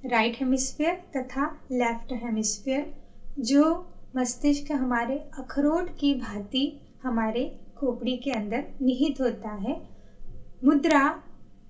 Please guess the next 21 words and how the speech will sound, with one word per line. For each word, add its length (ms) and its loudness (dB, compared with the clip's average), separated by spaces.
नमस्कार 520 4
मुद्रा 340 2
हमारे 480 0
मस्तिष्क 680 -2
को 260 0
balance 640 0
करती 540 -6
है। 160 -6
साथ 420 6
ही 400 2
इसके 420 2
और 400 6
लाभ 320 6
देखें 640 2
तो 400 0
नमस्कार 640 2
मुद्रा 400 2
जब 220 0
हम 240 -2
करते 460 2
हैं 420 0